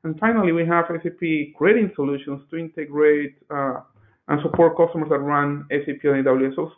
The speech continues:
fantastic partnership through the years that is aimed to support customers. And talking about customers,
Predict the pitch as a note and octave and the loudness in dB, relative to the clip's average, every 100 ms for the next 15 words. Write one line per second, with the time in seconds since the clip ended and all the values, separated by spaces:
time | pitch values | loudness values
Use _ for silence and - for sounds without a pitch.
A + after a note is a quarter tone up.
0 | _ _ _ _ - E3 G#3 G#3 G#3 - | _ _ _ _ -4 -2 2 2 0 -2
1 | F#3 F3 E3 D#3+ E3 D3 D3 F3 E3 D#3 | 0 0 -2 -8 -6 -4 0 4 4 2
2 | - _ _ _ - D3+ D#3+ E3+ E3+ - | -4 _ _ _ -4 2 4 4 2 -6
3 | - F3+ F3 F3 E3 D#3 D3+ E3 - A3+ | -6 -2 -2 -2 -4 -6 -2 -2 0 -2
4 | A3+ C#3 - _ F3+ F#3 D4 D4+ A3+ F3 | -2 -12 -16 _ -6 -2 0 2 4 4
5 | F3+ G#3+ A3 - D3+ D3 | 4 2 2 0 -4 -4